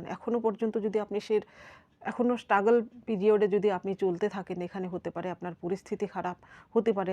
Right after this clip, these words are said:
আপনার জীবনে শত্রুরা আপনার জীবনের ক্ষয়ক্ষতি করে যে, করে যাচ্ছে এখনও, আপনি হয়তো কোনো কিছুর চেষ্টা করছেন, সেইখান থেকে সাফল্য পাচ্ছেন না, এটা আপনার কেরিয়ার হতে পারে, কোনো সম্পর্ক হতে পারে, যার কিনা আপনি এখনও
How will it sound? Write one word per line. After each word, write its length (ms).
আপনার 220
জীবনে 300
শত্রুরা 460
আপনার 220
জীবনের 340
ক্ষয়ক্ষতি 520
করে 240
যে, 80
করে 240
যাচ্ছে 280
এখনও, 360
আপনি 220
হয়তো 220
কোনো 220
কিছুর 260
চেষ্টা 320
করছেন, 280
সেইখান 360
থেকে 140
সাফল্য 320
পাচ্ছেন 300
না, 100
এটা 200
আপনার 280
কেরিয়ার 400
হতে 220
পারে, 220
কোনো 120
সম্পর্ক 360
হতে 260
পারে, 140
যার 240
কিনা 160
আপনি 120
এখনও 240